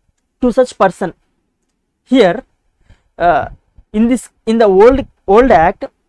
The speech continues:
if the government finds any property which is Benami property,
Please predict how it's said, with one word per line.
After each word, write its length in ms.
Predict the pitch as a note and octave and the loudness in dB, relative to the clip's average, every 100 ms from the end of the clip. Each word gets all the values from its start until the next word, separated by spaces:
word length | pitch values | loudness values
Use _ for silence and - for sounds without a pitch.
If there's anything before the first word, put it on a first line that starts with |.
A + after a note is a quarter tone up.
| _ _ _ | _ _ _
if 160 | A3+ G3+ | -8 -4
the 100 | A#3+ | -4
government 720 | F#3 F#3+ A3 A#3+ B3+ C4+ B3 | 0 0 0 -4 -4 -6 -6
finds 420 | A3 G3+ B3 - B3+ _ - | -6 -4 -6 -8 -10 _ -6
any 400 | G3+ A3+ C#4 C#4+ | -4 -2 -4 -4
property 600 | - G3 G3 G3 G#3+ C4+ | -6 -2 -2 -2 -6 -4
which 240 | G3+ F3+ B3+ | -6 -6 -6
is 160 | A3 | -6
Benami 500 | D3+ F#3 F#3+ A3 B3+ | -6 -4 -2 -2 -2
property, 720 | F3+ D#3+ E3 D3 F3+ D3+ A#3 | -2 -4 -4 -8 -8 -8 -14